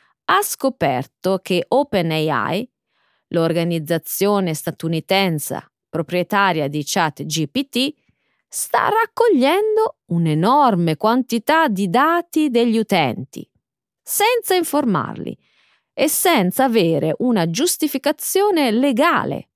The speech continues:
per farlo. Tra le varie cose, si sono anche accorti che Open A I non possiede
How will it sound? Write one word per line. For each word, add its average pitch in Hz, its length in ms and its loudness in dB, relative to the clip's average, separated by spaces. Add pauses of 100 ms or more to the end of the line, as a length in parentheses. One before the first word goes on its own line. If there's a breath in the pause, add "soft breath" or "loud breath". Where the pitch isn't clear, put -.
per 147 160 -2
farlo. 131 580 -2 (1400)
Tra 190 160 2
le 185 100 4
varie 214 300 4
cose, 160 600 0 (380 soft breath)
si - 160 -2
sono 302 280 0
anche 440 320 0
accorti 180 920 0
che 160 180 -2
Open 175 340 0
A 233 380 2
I 226 140 -2 (220 loud breath)
non 453 500 0
possiede 190 1080 0